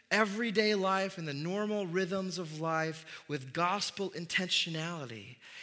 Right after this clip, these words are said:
this is the means that God uses to change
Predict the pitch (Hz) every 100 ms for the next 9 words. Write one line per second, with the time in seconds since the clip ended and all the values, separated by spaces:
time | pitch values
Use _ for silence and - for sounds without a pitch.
0 | 139 151 202 214 233 214 160 190 165 170
1 | 190 190 147 151 135 156 160 147 135 156
2 | 175 123 117 - - - 139 135 - -
3 | 160 165 165 160 160